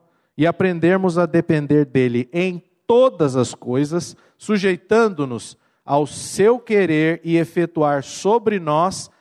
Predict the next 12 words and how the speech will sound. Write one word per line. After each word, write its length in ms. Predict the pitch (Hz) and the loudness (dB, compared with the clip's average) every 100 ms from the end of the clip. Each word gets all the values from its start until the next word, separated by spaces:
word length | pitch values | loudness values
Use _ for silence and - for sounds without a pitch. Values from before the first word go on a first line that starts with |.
| _ _ | _ _
nenhum 640 | 170 214 285 311 262 247 | -6 -2 -2 -2 -2 0
ídolo 520 | 202 190 190 202 202 - | 0 0 -2 -2 -2 0
ocupará 960 | 185 190 180 160 151 139 120 120 123 - | -2 -2 -6 -4 -2 -2 -2 -4 -6 -12
o 120 | 135 | -16
nosso 380 | 117 98 95 - | -12 -12 -14 -14
coração. 440 | 113 120 - - _ _ _ _ _ _ _ _ _ _ _ _ _ _ _ - | -12 -12 -16 -20 _ _ _ _ _ _ _ _ _ _ _ _ _ _ _ -6
Nenhum. 400 | 156 165 117 82 _ _ _ _ _ _ _ _ _ _ _ _ _ _ _ - | -4 -4 -6 -12 _ _ _ _ _ _ _ _ _ _ _ _ _ _ _ -14
Mas 180 | 113 | -12
isso 180 | 110 - | -12 -14
precisa 420 | - 127 120 104 104 | -14 -14 -14 -16 -16
ser 320 | 110 113 113 _ | -16 -18 -18 _
real. 600 | 90 123 127 113 90 | -8 0 2 2 -2